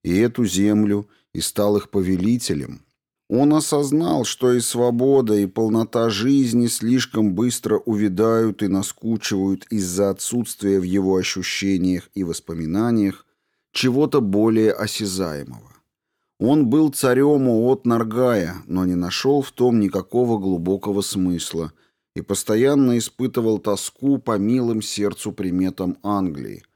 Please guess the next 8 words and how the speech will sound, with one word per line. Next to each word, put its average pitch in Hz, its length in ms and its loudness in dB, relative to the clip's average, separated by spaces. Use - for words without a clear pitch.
которые 87 460 -2
так 80 220 -6
много 104 440 2
значили 90 600 -4
для 87 180 -2
него 87 280 -4
в 85 60 -6
юности. 82 720 -8